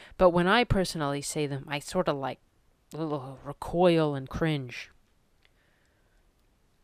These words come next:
House is definitely one of those words. Uh, I don't know what it is. I don't know why. Buy a house.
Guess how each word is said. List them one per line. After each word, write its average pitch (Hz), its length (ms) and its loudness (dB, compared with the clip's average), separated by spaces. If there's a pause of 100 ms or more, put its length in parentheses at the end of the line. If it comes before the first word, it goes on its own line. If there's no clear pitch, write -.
(340)
House - 760 4 (500)
is 151 140 -4
definitely 175 540 2
one 151 320 0
of 139 100 -4
those 139 240 -6
words. - 580 -6 (2250)
Uh, 147 160 2
I 147 60 2
don't 151 160 -4
know 160 80 2
what 156 180 4
it 143 100 -4
is. 165 540 -2
I 147 80 0
don't 143 160 -2
know 143 80 -2
why. 139 580 -2 (640)
Buy 143 600 0 (720)
a 127 160 -8
house. - 960 -10